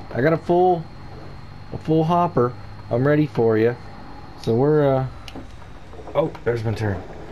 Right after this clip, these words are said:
Bringing this one up here. And, uh, we're gonna go ahead and fill up. Now this thing is only fourteen four, and we all know that this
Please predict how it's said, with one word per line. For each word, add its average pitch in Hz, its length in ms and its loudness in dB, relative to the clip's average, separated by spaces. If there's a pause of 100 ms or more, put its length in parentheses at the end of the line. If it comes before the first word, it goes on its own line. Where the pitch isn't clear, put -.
(260)
Bringing 131 320 2
this 143 240 0
one 123 100 2
up 123 200 0
here. 127 280 4 (1200)
And, 101 340 2
uh, 98 240 4 (180)
we're 147 100 0
gonna 185 120 2
go 156 120 6
ahead 131 100 4
and 113 120 0
fill 131 220 4
up. 110 160 4 (1300)
Now 113 220 2
this 127 120 0
thing 156 240 4
is 123 120 4
only 139 240 4
fourteen 127 560 2
four, 147 340 2 (520)
and 101 120 -2
we 113 100 6
all 117 120 4
know 120 260 4
that 107 140 2 (160)
this 110 280 0